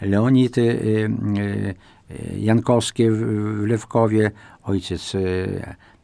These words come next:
Walerian Antosiuk. E, m, także, e, i, m, było, że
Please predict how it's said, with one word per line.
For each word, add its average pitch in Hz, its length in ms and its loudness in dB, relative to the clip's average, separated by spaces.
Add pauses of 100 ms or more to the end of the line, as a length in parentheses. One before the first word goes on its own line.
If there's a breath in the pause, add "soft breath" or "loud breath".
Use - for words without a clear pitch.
(560)
Walerian 123 680 6
Antosiuk. 117 800 2 (380 loud breath)
E, 110 40 -2
m, 110 1400 0 (100)
także, 113 320 0
e, 110 60 0 (680 soft breath)
i, 131 520 4 (120)
m, 123 960 -6 (480)
było, 151 420 4
że 131 460 2